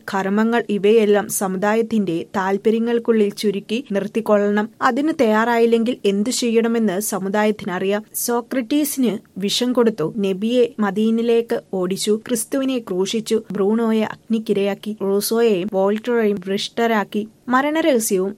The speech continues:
നചികേതസവും. നാരായണ ഗുരുവിന് തന്റെ ശിഷ്യനെ നന്നായി മനസ്സിലാകുമായിരുന്നു. അതുകൊണ്ട് തന്നെയാണ് നടരാജ ഗുരുവിനെ സംബന്ധിച്ചിരുന്ന എല്ലാ ഭാഷ്യങ്ങളും അറുത്ത് മുക്തനാക്കി യൂറോപ്പിലേക്ക് അയച്ചത്. ഇവർ തമ്മിലുള്ള ഗുരുശിഷ്യ ബന്ധം കഠോപനിഷത്തിലെ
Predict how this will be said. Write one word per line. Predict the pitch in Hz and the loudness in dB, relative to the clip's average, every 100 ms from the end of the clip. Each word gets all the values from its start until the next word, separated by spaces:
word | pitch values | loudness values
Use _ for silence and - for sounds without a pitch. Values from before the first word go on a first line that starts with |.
| - | -4
നചികേതസവും. | 196 196 240 226 220 185 - 185 175 226 | -4 -2 -2 2 2 2 -2 -4 -6 0
നാരായണ | 262 262 277 294 294 311 | 2 4 4 2 0 -2
ഗുരുവിന് | 208 214 208 214 202 185 | -2 2 2 2 0 -2
തന്റെ | - 196 151 151 | -4 -4 -2 -4
ശിഷ്യനെ | - 220 - 240 240 - | -4 -6 -2 -2 -2 -2
നന്നായി | 185 185 208 214 - | -4 0 0 0 -2
മനസ്സിലാകുമായിരുന്നു. | 185 180 - 202 202 202 196 202 208 - 247 | -4 -4 -2 0 0 0 0 0 -2 -2 -4
അതുകൊണ്ട് | 240 285 269 269 | -2 0 0 0
തന്നെയാണ് | 262 254 254 196 208 | 0 0 0 0 0
നടരാജ | 226 180 190 214 226 | 0 0 -2 -2 -2
ഗുരുവിനെ | 226 220 220 220 | 0 0 0 0
സംബന്ധിച്ചിരുന്ന | 214 202 196 214 214 214 180 170 - 190 | 0 -4 -2 -2 0 -2 -2 -8 -10 -6
എല്ലാ | 185 196 220 - - | -4 -2 -4 -8 -12
ഭാഷ്യങ്ങളും | 190 175 180 - 214 208 170 214 | -8 -8 -8 -6 -2 -2 -4 -2
അറുത്ത് | 196 190 - 208 208 | -2 -2 -4 -4 -4
മുക്തനാക്കി | 196 - - 220 202 208 220 220 - - | -6 -2 2 4 2 0 -4 -4 -12 -2
യൂറോപ്പിലേക്ക് | 196 185 190 220 208 - | 0 2 2 2 2 2
അയച്ചത്. | 185 208 208 208 214 - _ | 0 0 0 -2 -2 -10 _
ഇവർ | 302 311 320 | 0 2 2
തമ്മിലുള്ള | 294 277 277 277 254 | 0 0 2 2 2
ഗുരുശിഷ്യ | 190 190 202 233 220 247 | 2 2 2 -2 -2 0
ബന്ധം | 226 226 202 220 220 | 2 2 2 0 -2
കഠോപനിഷത്തിലെ | 208 190 208 220 233 233 226 233 | -2 0 2 2 0 -2 -2 0